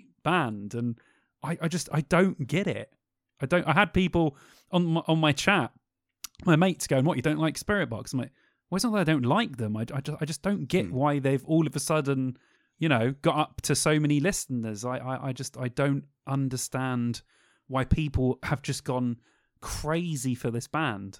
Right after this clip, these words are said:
Speaker 1: I,
Speaker 2: Yeah.
Speaker 1: I, I'm obviously missing the point.
Speaker 2: Yeah.
Speaker 1: <laughs> I've,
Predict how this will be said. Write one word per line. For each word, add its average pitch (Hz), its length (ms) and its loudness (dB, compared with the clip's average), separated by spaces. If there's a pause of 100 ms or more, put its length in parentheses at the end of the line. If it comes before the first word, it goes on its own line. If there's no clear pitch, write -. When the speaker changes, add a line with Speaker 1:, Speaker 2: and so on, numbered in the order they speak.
(100)
Speaker 1:
I, 120 120 -4
Speaker 2:
Yeah. 117 240 -4
Speaker 1:
I, 135 80 0
I'm 135 220 0 (200)
obviously 160 380 0
missing 131 420 0
the 107 60 -6
point. 113 420 -2 (180)
Speaker 2:
Yeah. 135 320 0
Speaker 1:
<laughs> - 40 0
I've, 180 80 -2